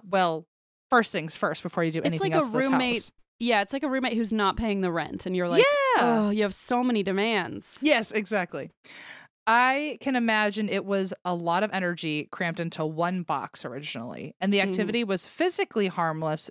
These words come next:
Speaker 1: just startling. Great. My partner had a tube of chapstick thrown at him.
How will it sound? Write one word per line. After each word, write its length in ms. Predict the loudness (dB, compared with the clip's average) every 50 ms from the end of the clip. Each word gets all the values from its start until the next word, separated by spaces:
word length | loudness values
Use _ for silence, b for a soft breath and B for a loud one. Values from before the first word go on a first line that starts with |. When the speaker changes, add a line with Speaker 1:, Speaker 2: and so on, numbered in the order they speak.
| -12 _
Speaker 1:
just 300 | -2 0 0 0 0 -4
startling. 840 | -4 -4 -2 -2 -2 0 -2 -4 -6 -10 -12 -16 -16 -14 -16 -16 -18 _ _ _ _ _ _ _ _ _ _ -16 -14 -12
Great. 400 | -8 -6 -6 -6 -6 -8 -10 -14 B B B B B B B B B B _ _ _ _ _ _ -2
My 120 | 0 0
partner 340 | 0 2 0 0 2 0 0
had 140 | 0 0 0
a 60 | 0
tube 260 | 0 0 -2 0 0
of 100 | 0 -2
chapstick 480 | -2 0 0 0 0 -2 -4 -6 -8 -8
thrown 340 | -10 -8 -4 -2 0 0 0
at 160 | 0 -2 -4
him. 380 | -4 -6 -6 -4 -4 -4 -6